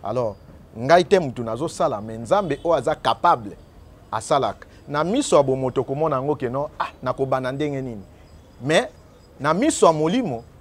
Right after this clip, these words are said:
c'est pas toi qui travaille. C'est Dieu qui fait tous ces miracles-là. Ndenge Jésus-Christ ando lobake, non ? Toutes ces œuvres que j'ai fait,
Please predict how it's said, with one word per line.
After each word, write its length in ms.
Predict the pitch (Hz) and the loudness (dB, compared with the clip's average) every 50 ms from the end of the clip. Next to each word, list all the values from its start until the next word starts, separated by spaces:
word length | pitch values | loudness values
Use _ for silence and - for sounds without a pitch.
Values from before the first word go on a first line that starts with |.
| - - - - - - - - - - | -20 -20 -20 -20 -20 -20 -20 -20 -20 -10
c'est 160 | - 147 143 | -4 -4 -2
pas 180 | 139 196 175 | 0 -2 -2
toi 200 | - - 208 202 | 0 0 0 0
qui 160 | 202 - 226 175 | 0 -2 -6 -4
travaille. 520 | - 202 202 202 202 262 247 220 139 95 - - - - - - | -2 0 0 0 2 2 2 2 0 -2 -8 -18 -20 -20 -12 -4
C'est 140 | - 147 | -2 -2
Dieu 240 | 135 117 143 190 180 | 0 2 4 4 4
qui 180 | 147 - 151 135 | 4 2 -4 -8
fait 200 | - - 180 175 | -4 -4 -6 -4
tous 140 | - 190 - | -4 -8 -6
ces 180 | - 156 139 | -4 -4 -4
miracles-là. 680 | 127 117 110 104 131 127 - - 107 104 117 151 190 - - - - - - | -4 -4 -2 0 0 -2 -2 -4 -8 -6 -4 -4 -4 -6 -10 -20 -20 -14 -6
Ndenge 300 | 123 147 165 165 165 165 | -2 0 0 2 2 0
Jésus-Christ 540 | 135 139 131 113 156 151 - 147 147 - - | 0 0 -2 -2 -4 -4 -2 -4 -2 0 0
ando 240 | 120 117 131 147 156 | -2 0 0 -2 0
lobake, 380 | 143 123 107 110 107 104 - | 0 -2 -2 -2 -4 -4 -6
non ? 260 | 107 110 127 143 170 - - - - - - - - - - - - - - - - - - - - - - - - - - - - - - - - | -8 -8 -6 -8 -10 -10 -14 -20 -20 -20 -20 -20 -20 -20 -20 -20 -20 -20 -20 -20 -20 -20 -20 -20 -20 -20 -20 -20 -20 -20 -20 -20 -20 -20 -20 -8 0
Toutes 180 | - 302 320 - | 2 2 2 4
ces 300 | - 214 202 160 135 175 | 6 8 8 8 12 12
œuvres 360 | 226 220 202 143 95 - 101 - - - - - - - - | 12 12 10 6 0 -10 -16 -18 -20 -20 -20 -20 -20 -10 -4
que 120 | - 151 | -2 -2
j'ai 180 | 135 - 151 135 | 0 2 0 0
fait, 260 | - - 202 233 240 | 0 0 -2 -2 -2